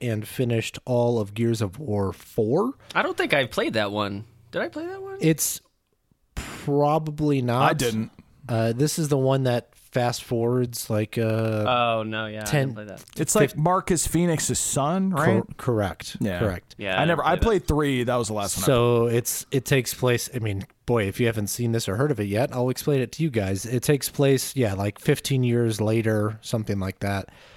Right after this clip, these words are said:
Speaker 1: Uh, the Locusts have been sort of dealt with, and, uh, now there's sort of a, uh, a corporation that has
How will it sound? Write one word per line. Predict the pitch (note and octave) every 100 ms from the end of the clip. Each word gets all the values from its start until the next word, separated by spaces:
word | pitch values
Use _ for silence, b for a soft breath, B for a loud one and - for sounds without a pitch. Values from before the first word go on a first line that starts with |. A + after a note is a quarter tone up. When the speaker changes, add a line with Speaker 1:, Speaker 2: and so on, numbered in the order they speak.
| B B
Speaker 1:
Uh, | - A2
the | G2+ A2+
Locusts | A#2 A#2 A#2+ A2 - - -
have | - A#2 G#2+
been | A#2+ A2 G#2
sort | G2+ - F#3 G#3
of | F#3
dealt | F#3+ F3 -
with, | D#3+ D#3+ D#3+ - - b b b b _
and, | A#2 A#2 A2+ G#2 G#2+ G#2 - -
uh, | G#2 F#2+ F#2+ F#2+ -
now | A2 A2+ A#2 A2+ A2+
there's | G#2+ G#2+ G#2 G2+
sort | - - C3+ B2+
of | A#2+ - -
a, | G#2+ G#2
uh, | G2 F#2+ F#2+ - -
a | G2+
corporation | - D3+ C#3 - A#2 A#2 A#2+ - A2 G#2
that | F#2 -
has | G#2+ G2+ F#2+ -